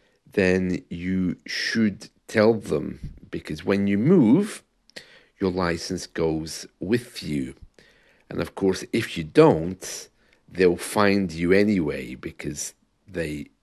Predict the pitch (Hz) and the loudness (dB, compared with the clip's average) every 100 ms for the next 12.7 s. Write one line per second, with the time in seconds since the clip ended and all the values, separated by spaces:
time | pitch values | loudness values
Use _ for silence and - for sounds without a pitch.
0 | _ - 85 82 - - - 113 123 - | _ -14 -10 -8 -10 -10 0 2 2 -2
1 | - 80 80 90 92 95 87 - 101 110 | -10 -8 -8 -6 -4 -2 -2 4 4 4
2 | 117 - - 92 87 - 82 82 82 - | -2 -4 0 2 0 -4 -8 -6 -6 -6
3 | - 71 90 - - _ _ _ _ _ | -8 -6 -6 -10 -14 _ _ _ _ _
4 | _ _ _ _ _ _ _ - - _ | _ _ _ _ _ _ _ -20 -20 _
5 | _ - _ _ _ _ - _ _ _ | _ -20 _ _ _ _ -20 _ _ _
6 | _ _ _ - - 135 143 247 247 - | _ _ _ -20 -4 2 6 8 8 6
7 | 185 170 - - 117 113 120 165 208 214 | 6 6 6 4 4 8 10 10 8 4
8 | 190 - 90 - 147 131 - 90 80 78 | 2 0 -4 4 6 6 6 0 -2 0
9 | 117 120 107 - - - 85 78 139 - | 6 8 8 6 0 2 2 4 0 -2
10 | - - _ _ _ _ _ _ _ - | -16 -16 _ _ _ _ _ _ _ -20
11 | - _ _ _ _ - 139 151 151 - | -20 _ _ _ _ 4 8 8 6 0
12 | 82 101 139 - 98 - - | 2 2 -4 -6 -6 -6 -10